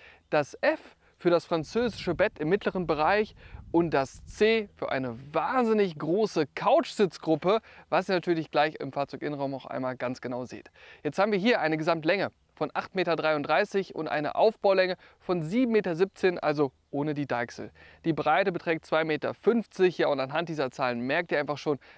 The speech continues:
was für ein tolles, großes Fahrzeug wir hier haben. Die Höhe, also vom tiefsten bis zum höchsten Punkt, das sind zwei Meter dreiundsechzig und das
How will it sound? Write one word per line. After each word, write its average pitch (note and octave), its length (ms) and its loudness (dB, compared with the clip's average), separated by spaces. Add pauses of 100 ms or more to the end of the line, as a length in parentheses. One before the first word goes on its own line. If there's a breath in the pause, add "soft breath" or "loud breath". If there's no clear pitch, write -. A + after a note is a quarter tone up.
was D#3 220 -4
für D#3+ 100 -6
ein B2 220 -6
tolles, F#3+ 460 -2
großes D#3+ 400 -4
Fahrzeug C#3+ 460 -6
wir C#3 100 -2
hier C3+ 280 -2
haben. A2 320 -6 (360 loud breath)
Die F3+ 80 6
Höhe, A3 260 6
also F3+ 240 2 (240 soft breath)
vom F3+ 260 -2
tiefsten A#3 540 2
bis B3+ 220 0
zum G#3+ 160 2
höchsten G#3 360 2
Punkt, G3+ 400 2 (280 loud breath)
das F3 240 0
sind F#3+ 120 -6
zwei F#3+ 220 2
Meter F3+ 240 2
dreiundsechzig D#3+ 840 0 (280 soft breath)
und G3+ 180 -2
das D#3+ 220 -2